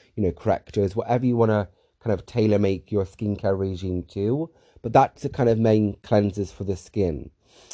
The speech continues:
Um, I'm not gonna talk about, uh, la, la, la, I'm not gonna talk about exfoliators 'cause I'm gonna save that for another episode. But that's the kind of main core range for skincare, and that's your kind of core,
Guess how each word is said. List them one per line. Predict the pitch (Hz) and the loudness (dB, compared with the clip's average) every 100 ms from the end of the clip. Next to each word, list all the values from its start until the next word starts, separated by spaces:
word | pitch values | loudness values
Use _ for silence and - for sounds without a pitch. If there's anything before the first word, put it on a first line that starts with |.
| _ | _
Um, | 113 107 104 101 - - | 6 8 8 4 -4 -6
I'm | 113 | 0
not | 147 | 0
gonna | 156 139 | -2 -2
talk | 139 - | -4 -2
about, | 110 110 _ _ _ _ _ | -2 -2 _ _ _ _ _
uh, | 110 101 98 95 95 - | -4 -2 -2 -2 -4 -4
la, | 123 120 107 | 0 0 0
la, | 107 | -2
la, | 110 110 110 _ - _ | -2 -2 -4 _ -20 _
I'm | 113 123 | 2 4
not | 143 | 4
gonna | 135 | 2
talk | 127 | 2
about | 120 113 95 - - - - - _ | 4 4 2 -2 -20 -20 -20 -20 _
exfoliators | - - 135 120 104 - 104 101 | -14 2 6 8 6 4 2 2
'cause | 110 | 2
I'm | |
gonna | 113 | 2
save | 110 120 113 | 4 2 4
that | 95 - | 0 2
for | 110 | 2
another | 107 98 | 4 2
episode. | - 107 110 - 87 90 95 | -2 -4 -6 -2 0 0 0
But | 123 117 | 0 2
that's | 147 - | 2 2
the | 156 | -6
kind | 151 135 | 0 0
of | 123 | 4
main | 123 120 117 113 | 6 6 4 -2
core | - 120 107 98 95 104 120 | -2 6 8 6 4 -6 -12
range | 107 101 92 90 | 0 2 2 -2
for | - 95 | -8 -14
skincare, | - 92 - 78 80 98 _ _ _ | -8 -8 -6 -6 -6 -8 _ _ _
and | 110 107 | -2 2
that's | 104 - 120 | 2 0 -2
your | 107 | 0
kind | 117 | 2
of | 104 - | 0 -2
core, | - 107 104 | -2 2 2